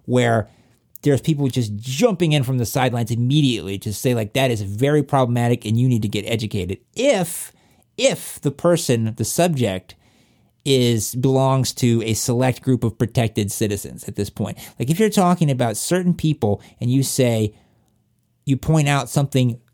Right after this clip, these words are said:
wrong that they have done, something that is unethical, something that is illegal, there are a lot of people who are, who want to jump in very quickly and explain that this isn't really actually their fault because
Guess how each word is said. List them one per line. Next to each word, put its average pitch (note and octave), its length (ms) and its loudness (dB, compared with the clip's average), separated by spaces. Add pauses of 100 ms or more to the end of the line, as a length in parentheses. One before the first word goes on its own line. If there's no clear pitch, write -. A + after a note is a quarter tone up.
(120)
wrong A#2 720 2
that G2 140 -2
they A#2 100 2
have A#2 140 0
done, B2 180 2
something A#2 220 0
that G#2 100 2
is G2 80 -4
unethical, D#3+ 720 -2
something A2 300 -2
that F2+ 100 -4
is F#2 140 -8
illegal, E3 680 0 (360)
there B2 120 -2
are C#3 320 2
a B2+ 40 2
lot B2 580 2
of G3 80 0
people E3+ 300 2
who B2+ 120 0
are, G#2+ 160 0
who A2+ 300 -2
want A#2+ 240 0
to G#2 40 -2
jump C3 300 0
in B2+ 160 2
very D3 240 0
quickly F3+ 380 0
and B2+ 80 2
explain C3 560 0 (400)
that A#2 260 0 (200)
this B2+ 160 2
isn't C3 260 2
really B2+ 320 4
actually G#2+ 300 -2
their A2 140 2
fault - 380 -4 (340)
because A#2+ 640 2